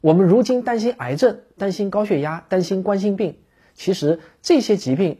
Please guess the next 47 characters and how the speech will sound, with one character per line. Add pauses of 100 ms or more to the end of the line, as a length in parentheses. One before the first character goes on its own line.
(120)
在
十
九
世
纪
之
前， (220)
在
医
院
的
病
人
中
啊，
那
只
能
占
一
个
零
头。 (480)
那
时
超
过
百
分
之
六
七
十
的
病
人 (220)
都
是
因
为
传
染
病
而
死
亡
的。